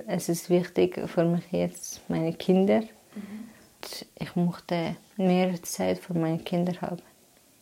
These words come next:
Speaker 1: In dieser Arbeit, die ich jetzt im Moment habe, es ist nicht so viel, zum Beispiel vier Stunden, fünf Stunden, dann fertig. Ich habe nachher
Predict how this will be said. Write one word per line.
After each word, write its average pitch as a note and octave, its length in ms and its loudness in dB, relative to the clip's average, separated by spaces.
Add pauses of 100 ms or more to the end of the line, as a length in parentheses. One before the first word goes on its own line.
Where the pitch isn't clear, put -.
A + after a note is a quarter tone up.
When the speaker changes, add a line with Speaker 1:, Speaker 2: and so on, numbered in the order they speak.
(280)
Speaker 1:
In F3 180 6
dieser F#3+ 560 4 (160)
Arbeit, F#3 540 4
die F#3+ 60 2
ich F#3 160 8
jetzt F3+ 340 6
im F#3+ 160 2
Moment F3+ 340 0
habe, G#3 280 0 (560)
es F3+ 180 0
ist F3 160 0
nicht F#3+ 320 6
so E3+ 140 8
viel, E3+ 360 8
zum E3+ 220 0
Beispiel F3 800 0
vier F#3+ 360 4
Stunden, E3+ 360 4
fünf - 360 -2
Stunden, F3 500 2
dann F#3 180 0
fertig. F3 280 4 (440)
Ich - 120 -14
habe E3 220 2
nachher E3+ 540 2